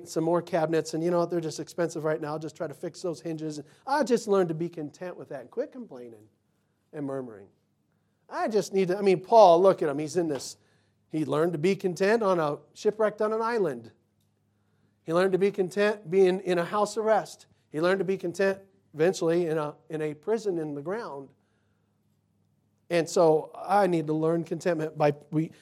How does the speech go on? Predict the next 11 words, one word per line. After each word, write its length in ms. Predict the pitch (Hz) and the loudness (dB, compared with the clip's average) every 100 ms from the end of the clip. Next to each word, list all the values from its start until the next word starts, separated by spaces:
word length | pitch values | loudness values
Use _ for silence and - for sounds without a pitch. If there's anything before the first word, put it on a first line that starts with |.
| - | -2
how 140 | 180 | 4
do 100 | 190 | 6
I 140 | 180 | 6
be 320 | 165 180 170 180 | 4 0 -2 -2
content? 400 | 170 156 185 170 | -2 -2 -2 0
How 100 | 180 | 0
do 80 | |
I 120 | 170 156 | 2 2
adapt? 420 | 156 165 170 - | 0 0 -2 -4
By 160 | 151 | -6
prayer. 560 | 147 - 196 185 113 104 | -6 -6 -2 -2 -4 -10